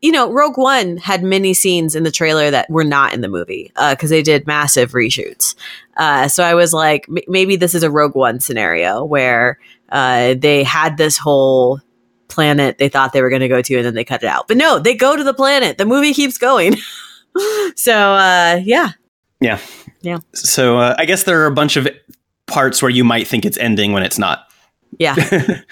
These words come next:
Speaker 2: Um, cool. Uh, I guess all that do-, is said. So we're gonna launch into spoiler territory. So stop listening if you haven't watched it yet, uh,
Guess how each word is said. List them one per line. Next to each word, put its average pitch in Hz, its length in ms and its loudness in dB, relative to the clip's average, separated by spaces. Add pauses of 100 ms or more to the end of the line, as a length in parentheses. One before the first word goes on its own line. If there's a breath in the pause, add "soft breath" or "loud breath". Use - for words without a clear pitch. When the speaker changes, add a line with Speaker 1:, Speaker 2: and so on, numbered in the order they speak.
(440 loud breath)
Speaker 2:
Um, 117 400 2 (560)
cool. 277 300 0 (240)
Uh, 123 60 0
I 127 220 2
guess 165 140 0
all 185 120 0
that 185 160 0
do-, 220 280 2
is 117 140 -6
said. 214 320 0 (100)
So 160 460 2 (180)
we're 120 200 -2
gonna 139 400 -2 (220)
launch 135 280 -2
into 165 140 -2
spoiler 180 340 2
territory. 110 400 0
So 107 140 0
stop 135 240 -2
listening 151 260 -2
if 135 100 -4
you 139 60 0
haven't 139 220 0
watched 147 240 -2
it 90 60 -2
yet, 101 260 -2 (400 loud breath)
uh, 107 220 0